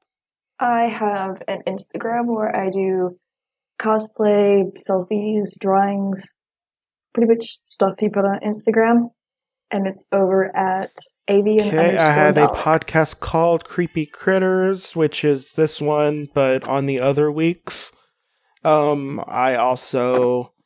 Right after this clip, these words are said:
Speaker 2: have a podcast called Alphabet Flight, which I talk about Marvel characters and teams three times a week in alphabetical order. If you like the show, maybe rate, review, subscribe, all that stuff.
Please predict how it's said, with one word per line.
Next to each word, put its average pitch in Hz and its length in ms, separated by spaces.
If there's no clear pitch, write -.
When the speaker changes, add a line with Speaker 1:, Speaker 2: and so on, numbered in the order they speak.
Speaker 2:
have 147 180
a 139 40
podcast 139 480
called 160 440
Alphabet 147 540
Flight, 120 320
which 131 220
I 127 400
talk 147 280
about 127 400
Marvel 139 360
characters 135 440
and 123 220
teams 151 520
three 139 180
times 135 360
a 127 80
week 180 460
in 135 140
alphabetical 131 520
order. 175 460
If - 160
you 143 60
like 139 240
the 139 60
show, 151 380
maybe 139 300
rate, 127 340
review, 135 520
subscribe, 135 840
all 123 200
that 131 260
stuff. 139 580